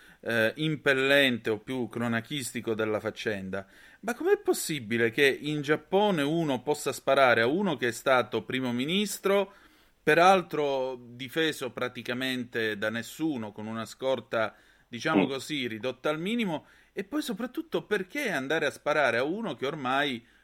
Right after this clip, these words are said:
Speaker 1: politicamente parlando non aveva più un posto di potere, un posto di comando? La scusa ufficiale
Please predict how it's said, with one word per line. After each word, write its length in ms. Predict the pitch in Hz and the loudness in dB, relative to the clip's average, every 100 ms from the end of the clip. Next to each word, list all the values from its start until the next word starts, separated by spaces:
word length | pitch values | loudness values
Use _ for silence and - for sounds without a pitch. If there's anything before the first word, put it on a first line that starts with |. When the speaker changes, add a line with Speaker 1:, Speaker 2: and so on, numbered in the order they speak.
| _ | _
Speaker 1:
politicamente 760 | 110 120 123 135 147 165 160 151 | -10 -8 -6 -2 0 0 0 0
parlando 520 | 143 135 151 170 135 | 2 2 4 2 2
non 200 | 117 117 | -2 -2
aveva 320 | 117 117 110 | -2 -2 -4
più 200 | - 185 | -4 -2
un 380 | 170 127 113 107 | -2 -2 -6 -8
posto 360 | - 117 - 110 | -6 -8 -6 -10
di 120 | 104 | -10
potere, 460 | - 104 123 120 110 | -12 -2 2 2 0
un 160 | 101 | -6
posto 320 | 120 110 - | -8 -10 -10
di 100 | 107 | -14
comando? 560 | 101 107 107 107 104 107 | -10 -6 -4 -4 -6 -6
La 160 | 117 123 | -4 -4
scusa 380 | - 165 165 | -4 -6 -6
ufficiale 720 | 147 - 131 156 156 160 135 | -8 -10 -4 2 4 6 2